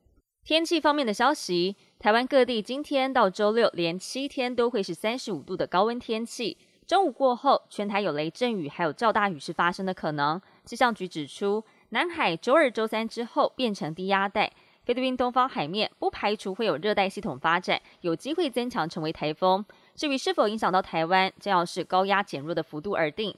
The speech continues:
要是高压减得比较弱，就会靠近台湾，一旦生成，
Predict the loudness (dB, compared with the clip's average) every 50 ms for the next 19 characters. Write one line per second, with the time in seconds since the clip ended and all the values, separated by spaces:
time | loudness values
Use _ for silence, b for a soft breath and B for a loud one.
0 | b b b b b b b b 4 4 4 4 2 2 4 4 4 4 4 2
1 | 2 0 -2 -4 -4 -4 -2 0 2 2 2 4 4 2 2 2 2 -4 -10 -10
2 | -4 0 0 0 0 -2 -6 -6 -4 -4 -2 0 2 2 2 2 -2 B B B
3 | B B -4 0 0 0 0 0 -2 -4 -4 -4 -4 -2 0 0 0